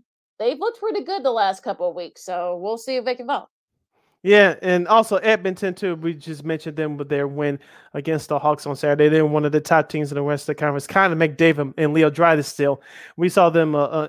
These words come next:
Speaker 2: a, a couple of seasons ago in the bubble, but they gave the Hawks what they can handle. But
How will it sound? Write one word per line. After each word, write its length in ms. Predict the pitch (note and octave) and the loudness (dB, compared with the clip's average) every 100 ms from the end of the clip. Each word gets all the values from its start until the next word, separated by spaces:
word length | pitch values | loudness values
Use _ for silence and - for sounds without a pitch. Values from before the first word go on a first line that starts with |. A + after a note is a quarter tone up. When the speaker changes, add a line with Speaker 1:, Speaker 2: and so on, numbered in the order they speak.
| - | -8
Speaker 2:
a, 100 | E3 | -8
a 20 | |
couple 220 | D3+ F3 C#3+ | -2 -2 -2
of 60 | |
seasons 300 | F3 D#3 C#3+ | -6 -6 -4
ago 220 | D3 D3 | -2 0
in 80 | C#3+ | 0
the 80 | C3+ | -2
bubble, 400 | B2+ D3+ C#3+ C#3+ | 4 4 6 2
but 100 | C#3 | 4
they 140 | D#3+ | 4
gave 200 | D#3+ D#3+ | 6 4
the 120 | D3+ C#3+ | 2 4
Hawks 320 | D#3+ D#3 D#3 | 4 2 -4
what 160 | D3 | 0
they 100 | D#3 | 2
can 140 | D3+ C#3+ | 2 -2
handle. 440 | D#3+ E3+ D#3+ D3 | -4 -4 -2 -2
But 280 | C#3 D3 | 0 -2